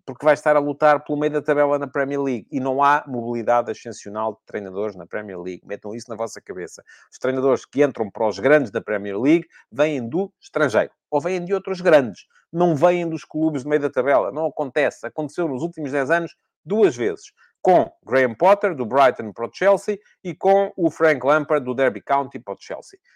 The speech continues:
Ah, não, e o Der-, e o Frank Lampard era o antigo capitão do Chelsea. Não acontece. Não é uma coisa que se veja.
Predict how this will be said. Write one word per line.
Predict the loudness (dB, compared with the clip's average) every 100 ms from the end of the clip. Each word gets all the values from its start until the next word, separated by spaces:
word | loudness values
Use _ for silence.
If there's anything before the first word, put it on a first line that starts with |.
| _
Ah, | -14
não, | -4 -2 -2
e | -6 -6
o |
Der-, | -4 -4 -6
e |
o | -8
Frank | -8 -6 -4
Lampard | -2 -2 2
era | 2 0
o | -6
antigo | -10 -10 -10
capitão | -12 -10 -10 -10
do | -16
Chelsea. | -16 -16 -8 -2
Não | -2
acontece. | 0 -4 -6 -8 -12 -20 _
Não | -6
é | -4
uma | -2
coisa | -2 -4 -6
que |
se | -10 -4
veja. | -2 -2 -4